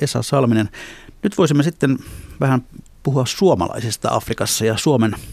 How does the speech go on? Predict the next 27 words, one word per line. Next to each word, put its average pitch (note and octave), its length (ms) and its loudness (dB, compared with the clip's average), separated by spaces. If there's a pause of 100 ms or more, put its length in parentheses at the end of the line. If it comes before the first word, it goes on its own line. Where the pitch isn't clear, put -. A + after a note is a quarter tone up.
(160)
suomalaisista B2 480 2
bisneksistä. A#2 600 -2 (1080)
Ensimmäiset B2+ 400 0
lähetyssaarnaajat B2+ 760 2 (400)
Suomesta A#2+ 320 0
saapuivat B2+ 400 0
Afrikkaan A#2+ 400 0
noin B2 100 2
sataviisikymmentä B2 640 0
vuotta A2+ 240 0
sitten, B2 340 0
mutta A2 260 -2 (920)
puhutaan B2+ 300 2
nyt A#2 60 0
näistä B2+ 220 0
bisnesmiehistä. A#2 720 2 (1300)
Missä F3 400 -2
me, D3 100 0 (160)
mitä F#3 220 0
me C#3+ 100 0
teemme, A#2 320 0 (380)
minkälaista C3 300 -2
bisnestä B2+ 340 -2
me C3 80 -2
teemme A#2 320 0
afrikkalaisten - 580 -6
kanssa? - 360 -6